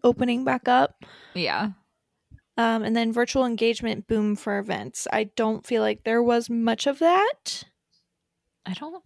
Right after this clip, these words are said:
Speaker 2: think so either.
Speaker 1: 'Cause I feel like
Speaker 2: Like,
Speaker 1: it moved more
Speaker 2: virtual
Speaker 1: to in person, but what do I
Speaker 2: Yeah.
Speaker 1: know?
Speaker 2: What the fuck do we know? From,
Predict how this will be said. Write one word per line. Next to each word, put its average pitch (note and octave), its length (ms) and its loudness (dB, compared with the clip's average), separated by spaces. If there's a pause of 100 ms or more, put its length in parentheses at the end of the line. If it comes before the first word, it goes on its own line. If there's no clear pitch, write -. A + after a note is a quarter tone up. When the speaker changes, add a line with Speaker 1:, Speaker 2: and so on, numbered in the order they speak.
Speaker 2:
think G3 200 -4
so F3+ 260 -4
either. D#3 480 -8
Speaker 1:
'Cause G#3+ 140 -2
I A#3+ 80 2
feel A#3+ 160 0
like G#3 100 2
Speaker 2:
Like, A3 120 0
Speaker 1:
it D3+ 80 0
moved A3 380 2
more G#3 300 2
Speaker 2:
virtual F#3+ 520 2
Speaker 1:
to - 160 -6 (760)
in G3+ 160 0
person, B3+ 540 -2
but - 260 -2
what A3+ 140 -4
do C#4 120 2
I D#4 140 2
Speaker 2:
Yeah. - 20 2 (260)
Speaker 1:
know? - 60 -6 (1300)
Speaker 2:
What C4 260 0
the D#4 100 -4
fuck - 400 -4
do E3+ 180 -6
we E3 80 -4
know? - 100 -10 (120)
From, F#3 420 0